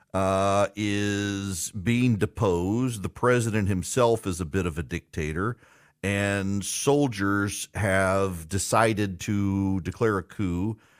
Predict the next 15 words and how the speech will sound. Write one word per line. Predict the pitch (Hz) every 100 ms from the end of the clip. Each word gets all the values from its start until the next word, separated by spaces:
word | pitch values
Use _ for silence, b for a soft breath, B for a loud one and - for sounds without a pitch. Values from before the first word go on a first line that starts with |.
| b b
after | 98 104 -
the | 95
president, | - 127 120 104 101 104 -
uh, | 101 98 98 98 98 98
won | 104 110 107
his | 98
third | - 110 104 101 92 95 -
term. | 120 101 80 78
His | 87 92 - - - _ -
family | 127 123 113 101
comes | - 117 104
from | 117
a | 104
political | 95 117 107 104 98
dynasty. | 80 101 98 82 - 64